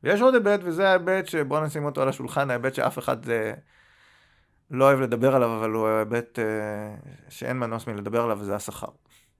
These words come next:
אה, השכר של פסיכולוגים בשירות הציבורי,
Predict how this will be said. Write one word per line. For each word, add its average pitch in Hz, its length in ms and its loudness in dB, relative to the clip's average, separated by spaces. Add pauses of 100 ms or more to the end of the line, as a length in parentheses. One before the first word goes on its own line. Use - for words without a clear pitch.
(1160)
אה, - 60 -18 (100)
השכר 127 460 0
של 127 160 -8
פסיכולוגים 113 680 -4
בשירות 117 340 -8
הציבורי, 107 720 -6